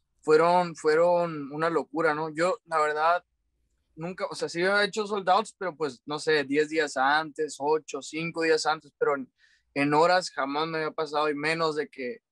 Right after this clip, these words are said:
cantar cinco fechas seguidas en un lugar, nunca me había pasado. Y se siente muy bonito todo esto que está pasando, porque, pues, es un, es como, nosotros como los artistas, n-,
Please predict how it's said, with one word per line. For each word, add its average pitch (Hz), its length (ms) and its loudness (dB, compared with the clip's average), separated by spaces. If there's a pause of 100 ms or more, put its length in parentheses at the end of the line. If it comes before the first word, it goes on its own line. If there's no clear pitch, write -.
(120)
cantar 143 400 -2
cinco 156 320 -2
fechas 160 300 -2
seguidas 143 360 0
en 139 80 -8
un 143 100 -4
lugar, 151 340 0 (160)
nunca 151 340 -6
me 156 80 -2
había 147 140 -4
pasado. 147 500 -2 (440)
Y 147 80 -6
se 139 60 -6
siente 160 240 -2
muy 196 120 0
bonito 196 340 -2
todo 185 180 4
esto 180 180 -4
que 165 60 -12
está 151 200 -8
pasando, 175 380 -2
porque, 151 220 -6
pues, 139 380 -8
es 156 180 -2
un, 170 240 -8
es 147 160 -14
como, 170 380 -2 (720)
nosotros 156 280 2
como 190 220 4
los 160 140 2
artistas, 165 640 0 (380)
n-, 156 220 -4